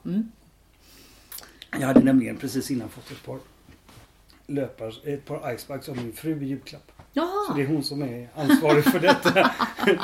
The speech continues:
Speaker 2: Eh, eh, helt och hållet hennes fel.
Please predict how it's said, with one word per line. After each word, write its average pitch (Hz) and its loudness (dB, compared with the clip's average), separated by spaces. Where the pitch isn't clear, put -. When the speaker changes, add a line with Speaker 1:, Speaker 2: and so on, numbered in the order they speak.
Speaker 2:
Eh, 139 4
eh, 123 -2
helt 139 0
och 139 -4
hållet 156 -4
hennes 135 -6
fel. 139 -8